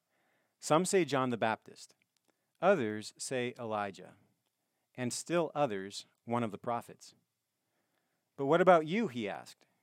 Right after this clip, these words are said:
"Who do you say I am?" Peter answered, "You are the Messiah." Jesus warned them not to tell anyone about him. He then began to teach them that the Son of Man must suffer many things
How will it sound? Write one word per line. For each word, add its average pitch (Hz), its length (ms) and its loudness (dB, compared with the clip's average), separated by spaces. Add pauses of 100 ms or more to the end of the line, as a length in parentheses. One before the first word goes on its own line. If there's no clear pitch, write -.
(160)
"Who 190 200 -2
do 160 100 -4
you 170 320 0
say 101 400 -4
I 98 160 -10
am?" 90 420 -16 (920)
Peter 135 300 -4
answered, 107 520 -4 (920)
"You 165 300 4
are 123 120 2
the 117 80 -2
Messiah." 107 520 -4 (1500)
Jesus 175 340 4
warned 165 360 4
them 123 240 0
not 135 180 0
to 139 80 -12
tell 127 360 0
anyone 127 500 2
about 107 340 -10
him. 92 260 -20 (1700)
He 156 140 0
then 190 220 6
began 175 340 2
to 135 80 -6
teach - 420 -8
them 104 420 -8
that 135 120 0
the 143 100 -4
Son 196 320 0
of 190 120 -2
Man 120 360 -2
must 139 420 -4
suffer 113 480 -6
many 120 360 -2
things 95 600 -14